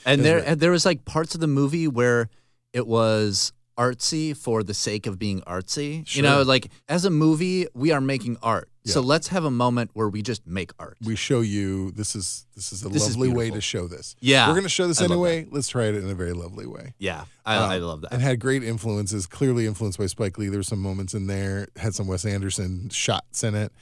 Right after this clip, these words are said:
Speaker 2: But I mean, again, like, uh, like we talked about with Waves, you could see elements from other contemporary filmmakers that, I mean, they're great people to, to pull from.
Speaker 1: Yeah.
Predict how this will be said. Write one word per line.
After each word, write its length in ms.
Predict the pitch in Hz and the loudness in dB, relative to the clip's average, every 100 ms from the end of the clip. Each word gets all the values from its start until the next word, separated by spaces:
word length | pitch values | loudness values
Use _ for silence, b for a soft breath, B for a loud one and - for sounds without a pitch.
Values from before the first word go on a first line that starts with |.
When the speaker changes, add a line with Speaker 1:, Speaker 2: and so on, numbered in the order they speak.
| b b - | b b -4
Speaker 2:
But 100 | 185 | 0
I 40 | |
mean, 220 | 180 170 - | 2 0 0
again, 380 | 131 147 107 | 0 0 2
like, 300 | 107 110 - | 0 -2 -2
uh, 420 | 117 107 107 110 92 | 0 2 2 0 0
like 140 | 107 | -4
we 60 | 104 | -2
talked 220 | - 101 | -2 -2
about 120 | 113 | -4
with 100 | 92 | -4
Waves, 580 | 95 101 101 107 107 - - | -2 -2 0 -2 -4 -8 -8
you 100 | 107 | -8
could 160 | 107 | -4
see 440 | - - 107 104 107 - | -2 0 0 -2 -4 -8
elements 380 | 104 104 101 - | -4 -2 -4 -6
from 240 | 107 98 - | -6 -6 -6
other 180 | 98 98 | -6 -4
contemporary 420 | 104 107 98 95 | -6 -6 -6 -6
filmmakers 540 | - 95 92 92 87 | -6 -6 -6 -8 -10
that, 200 | 98 90 - _ _ _ _ _ _ _ _ | -8 -10 -12 _ _ _ _ _ _ _ _
I 60 | 131 | -2
mean, 120 | 120 | 0
they're 100 | 110 | -2
great 320 | 110 113 110 | -2 -4 -4
people 260 | 117 90 87 | -4 -4 -6
to, 140 | 90 - - | -10 -14 -14
to 80 | 95 | -10
pull 200 | 87 90 | -4 -4
from. 320 | - - - 120 | -4 -12 -12 -4
Speaker 1:
Yeah. 220 | 98 | -2